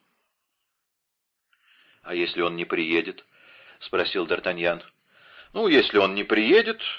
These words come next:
значит, он почему-либо задержался, вот и все. Он мог упасть с лошади, мог свалиться с моста, мог от быстрой езды схватить воспаление легких. Эх, господа, надо принимать во внимание все случайности.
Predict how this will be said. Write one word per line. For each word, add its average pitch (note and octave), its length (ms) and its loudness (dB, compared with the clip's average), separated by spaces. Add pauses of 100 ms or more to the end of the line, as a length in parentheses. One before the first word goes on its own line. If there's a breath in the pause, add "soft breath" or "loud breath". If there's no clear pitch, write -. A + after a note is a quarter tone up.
(240)
значит, G2 440 -2
он F3+ 140 0
почему-либо D#3+ 800 -2
задержался, F2 640 0
вот F3 180 -4
и A2 40 -6
все. F#2 400 -8 (440 soft breath)
Он C3+ 180 0
мог - 200 4
упасть E3+ 340 4
с - 100 -10
лошади, A#2+ 640 -2 (440 soft breath)
мог F3 220 2
свалиться G#2+ 500 2
с - 100 -10
моста, G2+ 720 2 (420 loud breath)
мог F3 260 6
от D#3 140 6
быстрой C3 400 4
езды F#2+ 380 0
схватить F#2+ 460 0
воспаление F2+ 580 0
легких. G#2 680 -4 (360 soft breath)
Эх, C#3+ 220 -4
господа, E2 640 -2 (360 soft breath)
надо F#3 280 2
принимать A#2+ 520 2
во G2+ 100 0
внимание F2+ 600 2
все D#3+ 260 -4
случайности. - 880 -6